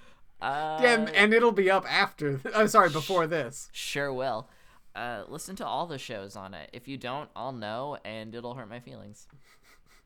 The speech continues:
Speaker 2: You want that on your conscience? You want that on your plate?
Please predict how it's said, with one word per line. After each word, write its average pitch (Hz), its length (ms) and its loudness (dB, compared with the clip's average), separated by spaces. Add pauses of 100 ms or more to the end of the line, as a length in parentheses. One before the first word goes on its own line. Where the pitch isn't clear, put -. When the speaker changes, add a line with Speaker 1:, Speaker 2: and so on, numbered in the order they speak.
(180)
Speaker 2:
You 113 100 -14
want 117 140 -10
that 123 160 -6
on 147 80 -8
your 170 100 -12
conscience? 196 560 -14 (540)
You 117 160 -6
want 135 340 -8
that 127 220 -4
on 143 240 -10
your 131 100 -12
plate? - 420 -14